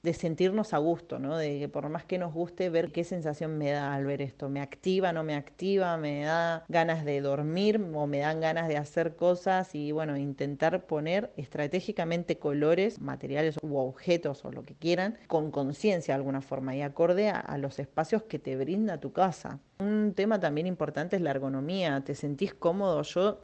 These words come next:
me daba cuenta que cuando, eh, en esta casa también estaba enferma por la ergonomía,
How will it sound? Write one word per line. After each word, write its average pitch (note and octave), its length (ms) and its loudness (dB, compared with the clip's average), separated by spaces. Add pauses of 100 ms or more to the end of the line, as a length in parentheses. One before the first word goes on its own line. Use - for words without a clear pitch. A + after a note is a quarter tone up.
me D#3+ 200 0
daba E3+ 240 6
cuenta F#3 300 4
que D#3 180 2
cuando, C3+ 760 -2 (160)
eh, - 260 -6
en D3 180 0
esta E3 260 0
casa F#3+ 640 0
también E3 240 0
estaba G#3 240 2
enferma G3 480 0
por D3+ 160 -2
la C#3+ 140 0
ergonomía, C#3+ 720 -2